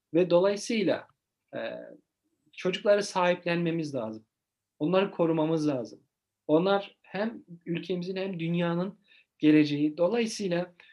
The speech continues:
e, bize verilmiş en kıymetli emaneti iyi bir şekilde taşımak, korumak,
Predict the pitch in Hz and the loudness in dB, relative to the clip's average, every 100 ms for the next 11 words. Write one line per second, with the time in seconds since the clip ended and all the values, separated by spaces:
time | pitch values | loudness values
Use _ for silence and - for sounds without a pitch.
0 | _ - 127 127 67 64 65 - - _ | _ -6 -4 -4 -6 -10 -14 -16 -20 _
1 | _ _ _ - 160 190 226 202 180 - | _ _ _ -10 -6 -2 -2 -4 -14 -2
2 | 180 190 208 208 - - - 208 247 233 | 0 0 -2 -6 -8 -10 -8 -4 -4 -6
3 | - 190 170 151 180 165 160 156 151 - | -4 -2 0 -2 -4 -2 -2 -2 -4 -6
4 | 202 220 _ _ - 220 233 202 - 170 | -8 -8 _ _ -12 -8 -4 -4 -2 -4
5 | 165 156 165 151 160 165 185 - _ _ | -2 -4 -2 -6 -4 -8 -10 -20 _ _
6 | _ _ - 165 170 175 196 - | _ _ -4 -2 0 -2 -4 -14